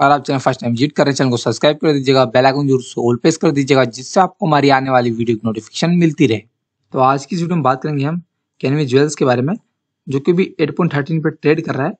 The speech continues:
इसमें लगातार ही लोअर सर्किट लगता जा रहा है और इस पे मुझे बहुत ही ज़्यादा कमेंट आता है कि "सर, इस स्टॉक पे आप वीडियो बनाइए।"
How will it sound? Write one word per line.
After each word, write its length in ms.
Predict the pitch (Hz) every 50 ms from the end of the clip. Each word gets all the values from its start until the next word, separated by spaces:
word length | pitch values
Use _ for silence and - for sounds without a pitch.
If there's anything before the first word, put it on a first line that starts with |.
| _ _ _ -
इसमें 220 | 185 - - 170 147
लगातार 360 | 127 123 135 143 147 160 170
ही 60 | 185
लोअर 180 | 170 151 156 151
सर्किट 260 | 151 175 143 - 156
लगता 260 | 139 127 123 - 151
जा 160 | 135 135 120 120
रहा 100 | 131 202
है 120 | 247 _ _ _ _ _ _ -
और 100 | 175 156
इस 80 | 139 135
पे 120 | - - 170
मुझे 160 | 160 151 156
बहुत 240 | 139 135 135 139 135
ही 60 | 175
ज़्यादा 140 | 165 170 165
कमेंट 280 | - 135 135 147 160 151
आता 220 | 139 135 127 139 135
है 120 | 143 160
कि 380 | - _ _ _ _ _ - 151
"सर, 160 | - 156 143
इस 160 | 143 139 -
स्टॉक 260 | - - 147 139 135 -
पे 80 | 147
आप 160 | 139 127 120
वीडियो 180 | 123 120 139 143
बनाइए।" 400 | 135 131 123 120 117 131 185